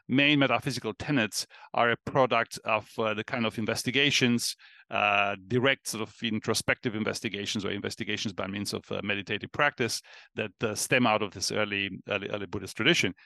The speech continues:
I take a slightly different view there, and of course there are, there have been a number of people who have been quite critical of that,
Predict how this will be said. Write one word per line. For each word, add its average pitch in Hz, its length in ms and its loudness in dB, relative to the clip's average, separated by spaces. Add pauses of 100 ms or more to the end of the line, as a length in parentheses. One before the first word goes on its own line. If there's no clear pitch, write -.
(320)
I 277 200 2
take 233 220 -2
a 185 60 0
slightly 165 300 0
different 135 320 -2
view 120 180 2
there, 113 260 2
and 117 80 2
of 113 120 -6
course 123 180 -2
there 107 180 2
are, 101 140 -2
there 107 80 -4
have 98 60 -10
been 101 160 -2
a 101 40 -6
number 104 200 -2
of 98 80 -8
people 110 200 -6
who 95 60 -6
have 101 80 -10
been 101 140 -6
quite 98 200 -6
critical 107 300 -4
of 98 80 -8
that, 131 220 2